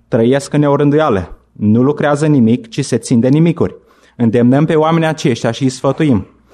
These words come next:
în Domnul nostru Iisus Hristos, să-și mănânce pâinea lucrând în liniște.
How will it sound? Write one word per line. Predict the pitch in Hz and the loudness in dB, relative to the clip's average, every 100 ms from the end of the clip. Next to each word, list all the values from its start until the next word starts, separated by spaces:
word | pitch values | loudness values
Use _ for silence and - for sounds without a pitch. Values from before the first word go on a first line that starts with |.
| - - | -20 -8
în | 127 123 | -2 0
Domnul | 117 151 165 156 | 2 0 2 2
nostru | 151 156 - | 0 -2 -2
Iisus | 139 131 139 135 | -2 0 -2 -2
Hristos, | - 147 160 113 - _ _ - - - | -6 -2 -4 -4 -10 _ _ -20 -20 -8
să-și | - 123 | -4 -2
mănânce | 131 127 147 156 | 0 0 0 -2
pâinea | 151 147 151 | 0 0 2
lucrând | 147 147 127 131 | 0 0 2 2
în | 147 | 2
liniște. | 156 131 - 90 | 0 0 -2 -8